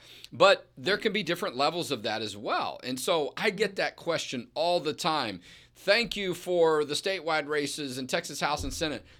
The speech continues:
but what about my school board race? What about my mayoral race? You know, and I'm like, "Listen, you know, what about all these different district judges?" And I'm like,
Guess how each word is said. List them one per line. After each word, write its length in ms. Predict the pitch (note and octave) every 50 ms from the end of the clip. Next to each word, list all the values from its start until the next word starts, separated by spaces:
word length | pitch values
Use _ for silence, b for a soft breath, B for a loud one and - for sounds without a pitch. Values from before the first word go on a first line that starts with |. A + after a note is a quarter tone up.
| b _
but 160 | - D3 C3 D3+
what 140 | F3+ G3
about 240 | G3 E3+ F3+ E3+ D#3+
my 100 | D#3+ D#3
school 300 | D3+ - - D#3+ D3+ C#3+
board 240 | A#2 A#2+ A2 F#2+ F2
race? 260 | G2 F2+ E2+ - - b b b b _
What 180 | A#2+ C#3 E3+
about 260 | F#3+ E3+ F3+ F3 C#3+
my 200 | D#3 D3+ D3+ D#3
mayoral 520 | D3+ C#3+ C#3+ C#3+ D3 C#3+ C#3 C3+ B2+ A#2 A2
race? 320 | G#2+ G2+ E2+ D#2+ - -
You 60 | B2+
know, 160 | B2 B2 A#2+ B2
and 240 | A#2 C#3 C#3+ D3
I'm 160 | C#3+ D3 E3 E3+
like, 180 | D#3 C#3 A2+
"Listen, 460 | B2 D3+ G#3+ A#3+ - - C#3+ G#2 E2+ D#2+
you 80 | B2
know, 80 | C3 B2
what 160 | C#3 F#3 G#3
about 220 | G#3 G#3 F#3+ F3+ D#3+ D#3+
all 160 | F#3 G3+ G#3+
these 200 | G#3 A3 G3 -
different 480 | - - G#3 F#3+ - F#3 E3 C3+ B2 B2
district 520 | D3+ F#3+ G#3 - - - F#3+ F3 C3+ B2+
judges?" 640 | A2+ B2+ F3+ F#3+ F#3+ F#3 C#3+ C#3+ D#3 C3 G#2 F2 - B B B B B B B B
And 100 | C3+ D#3+
I'm 120 | F3 F3+ F3
like, 200 | E3+ D#3+ D3+